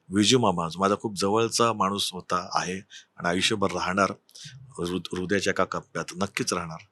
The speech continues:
आचार्यातूंचं लिखाण आहेच सुपर्ब, पण, पण विजू मामाला मला एक प्रेमळ आदरांजली द्यायची होती म्हणून मी नाटक चालू केलं. पण नाटकाचे प्रयोग सतत वाढत गेले, करत बसतो, करत होतो, करत होतो. आज त्याचा प्रयोग करतोय म्हणून ते विजू मामा माझ्यासोबत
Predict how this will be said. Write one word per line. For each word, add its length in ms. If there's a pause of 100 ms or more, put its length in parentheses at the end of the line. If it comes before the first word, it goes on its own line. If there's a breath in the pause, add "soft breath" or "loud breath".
(1000 loud breath)
आचार्यातूंचं 760
लिखाण 300
आहेच 260
सुपर्ब, 480
पण, 160
पण 340 (180)
विजू 300
मामाला 400
मला 220
एक 120 (420 loud breath)
प्रेमळ 300
आदरांजली 560
द्यायची 240
होती 180
म्हणून 160
मी 80
नाटक 320
चालू 260
केलं. 260 (420 loud breath)
पण 60
नाटकाचे 380
प्रयोग 240
सतत 340
वाढत 200
गेले, 280
करत 240 (100)
बसतो, 260
करत 200
होतो, 340
करत 260
होतो. 300 (840 loud breath)
आज 120 (120)
त्याचा 220
प्रयोग 300
करतोय 460
म्हणून 360
ते 40
विजू 300
मामा 380
माझ्यासोबत 540